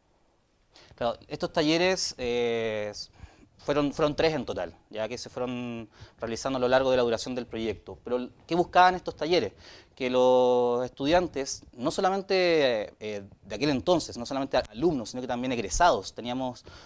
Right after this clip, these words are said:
un alto, una alta participación de, de, de titulados, de egresados, exalumnos que habían salido hace dos años, tres años, inclusive diez años atrás, que se motivaron, que vieron la información que nosotros gener-, generábamos, utilizamos mucho las redes sociales, ¿ya?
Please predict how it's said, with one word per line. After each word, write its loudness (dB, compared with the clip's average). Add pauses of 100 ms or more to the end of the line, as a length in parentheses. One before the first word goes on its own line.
(120)
un -6
alto, 0
una -6
alta -2
participación -6
de, 0
de, -6 (100)
de -10
titulados, 2
de -2
egresados, -10
exalumnos -6
que -4
habían -2
salido -6
hace -8
dos -8
años, -6
tres -12
años, -2
inclusive -6
diez -6
años -2
atrás, -4 (520)
que -12
se -4
motivaron, 4
que -8
vieron 0
la -2
información -6
que -10
nosotros -6
gener-, 0
generábamos, 4
utilizamos -4
mucho -2
las 0
redes -2
sociales, -8 (100)
¿ya? -4